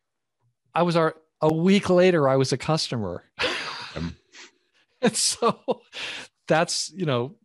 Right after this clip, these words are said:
Speaker 1: that's, that's one nature of, of how it works. But there were, um,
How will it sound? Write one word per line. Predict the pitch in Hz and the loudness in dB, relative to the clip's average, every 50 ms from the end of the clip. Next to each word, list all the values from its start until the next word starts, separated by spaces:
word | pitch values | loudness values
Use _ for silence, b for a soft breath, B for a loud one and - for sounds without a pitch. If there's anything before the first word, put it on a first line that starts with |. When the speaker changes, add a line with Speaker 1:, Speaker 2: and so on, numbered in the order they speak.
| _ _ | _ _
Speaker 1:
that's, | - 143 143 139 - - | -6 -6 -6 -6 -8 -14
that's | - - 143 147 - - - | -6 -4 -4 -4 -4 -8 -14
one | - 147 135 151 147 139 | -12 -8 -6 -4 -4 -2
nature | 131 139 156 151 - 135 117 113 110 | -2 -4 -4 -4 -6 -6 -4 -6 -6
of, | 117 131 | -6 -8
of | 127 127 127 117 | -8 -8 -8 -6
how | 113 147 143 131 | -4 -4 -4 -4
it | 123 | -4
works. | 139 135 143 147 135 - - | -2 -2 -2 -2 -4 -6 -10
But | - - 131 - | -6 -6 -4 0
there | - 143 143 147 | 0 0 0 2
were, | 139 139 131 123 123 - - | 0 0 -2 -2 -4 -4 -6
um, | 120 117 113 107 107 104 | -6 -4 -4 -4 -6 -8